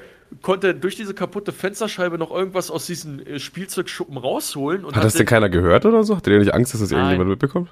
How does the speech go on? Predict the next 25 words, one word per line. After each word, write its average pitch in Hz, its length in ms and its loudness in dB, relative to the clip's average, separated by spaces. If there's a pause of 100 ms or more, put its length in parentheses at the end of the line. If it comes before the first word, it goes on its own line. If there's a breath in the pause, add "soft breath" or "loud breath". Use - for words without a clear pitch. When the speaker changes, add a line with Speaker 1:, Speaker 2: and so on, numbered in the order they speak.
(120)
Speaker 1:
Nee, 135 400 -4
das 123 200 -8
war 135 120 2
jetzt 147 180 -2
nicht, 131 260 -10
das 135 160 -6
war 143 100 -2
keine 165 260 -4
große 156 320 -10
Fensterscheibe, 131 680 -10
sondern 139 200 -6
du 131 60 -8
musst 170 180 -6
dir 147 60 -12
so 131 80 -8
eine 131 120 -6
Gartenlaube 165 600 -2
vorstellen, 170 560 -6 (160 soft breath)
Speaker 2:
Ja. 104 240 6
Speaker 1:
wo 143 120 -2
in 151 160 -4
dieser 165 320 -6
Tür 175 340 -2
so 143 460 -2
sechs 143 500 -6